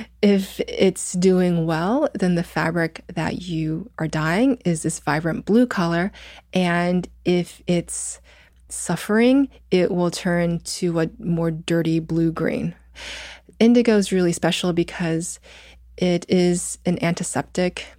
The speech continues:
All these natural dyes have medicinal qualities to them. They actually evolved alongside traditional Chinese medicine.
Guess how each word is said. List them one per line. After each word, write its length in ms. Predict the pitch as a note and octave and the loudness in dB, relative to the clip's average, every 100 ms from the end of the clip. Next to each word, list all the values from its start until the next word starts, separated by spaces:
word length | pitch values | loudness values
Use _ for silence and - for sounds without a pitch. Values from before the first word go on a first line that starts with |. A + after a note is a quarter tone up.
| _ - | _ -2
All 160 | G3+ | 2
these 180 | A3+ A3 | 2 2
natural 300 | F3+ - F3+ | 0 0 0
dyes 340 | E3+ D#3+ F3+ - | 0 0 0 -2
have 180 | F3 | -4
medicinal 440 | E3 E3 D#3+ - E3 | -2 -2 -2 -4 -6
qualities 680 | - D#3+ E3 - - E3+ - | -4 -4 -4 -4 -6 -6 -8
to 200 | - E3+ | -4 -2
them. 200 | D#3+ F3+ - - | -2 -6 -8 -4
They 80 | - | 0
actually 340 | F#3+ - G#3+ F#3+ | 0 2 0 2
evolved 520 | F3 E3+ E3 F3 - - - - _ | 0 -2 -2 -4 -8 -20 -20 -20 _
alongside 600 | F3 E3+ E3 F3 - E3+ | 0 2 0 -2 -2 -2
traditional 340 | - E3+ - E3 | 0 -2 -2 -6
Chinese 360 | - D#3+ D#3+ D#3 | -4 -4 -4 -4
medicine. 540 | E3 D#3 - - | -4 -4 -6 -6